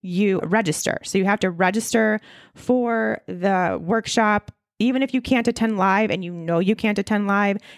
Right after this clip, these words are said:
as long as you're registered, you will get a replay so you can watch that at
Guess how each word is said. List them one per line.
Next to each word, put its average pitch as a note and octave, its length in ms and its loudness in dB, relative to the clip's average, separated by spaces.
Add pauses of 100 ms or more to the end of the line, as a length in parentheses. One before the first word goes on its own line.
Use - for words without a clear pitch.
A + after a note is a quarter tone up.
as F#3+ 180 0
long G#3+ 220 0
as C#4 120 0
you're C#4 160 2
registered, G#3+ 760 0
you F#3+ 200 -4
will F#3 140 0
get F#3 440 0 (200)
a F3 60 2
replay F3 720 0
so - 120 -2
you F3 180 0
can E3+ 340 -2 (280)
watch E3+ 420 -2
that E3+ 320 0 (120)
at E3+ 260 0